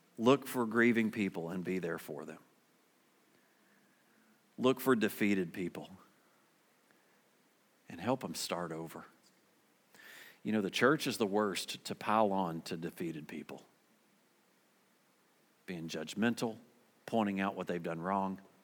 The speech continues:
Stop it. Help, help people start over. Help people start over. How many here have had that moment where you just needed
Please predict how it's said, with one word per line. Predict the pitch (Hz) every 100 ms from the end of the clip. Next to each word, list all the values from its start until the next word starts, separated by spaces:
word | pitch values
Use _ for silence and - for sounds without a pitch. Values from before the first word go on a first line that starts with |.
| _ _ _ _ _ _ _ _ _ -
Stop | - - 123 127 123
it. | - - - _ _ _ _ _ _ _ _ _ _ _ _ _ _ -
Help, | - 135 - - - - -
help | 139 185 -
people | 160 - 127
start | - 143 135
over. | 147 139 117 - - - _ _ _ _ _ _ _ _ _ _ _ _ _ _ _ _ _ _ _ - - - - - - _ _ _ _ _ _ _ _ _ _ _ _ _
Help | - 156 185 -
people | 151 151 147
start | - - 139 135
over. | 139 131 104
How | 151
many | 226 190 127
here | 135 127 98 - - -
have | - 120
had | - 160 160
that | 156
moment | 127 131 123 104
where | 113
you | 107
just | 110 107
needed | 120 110 101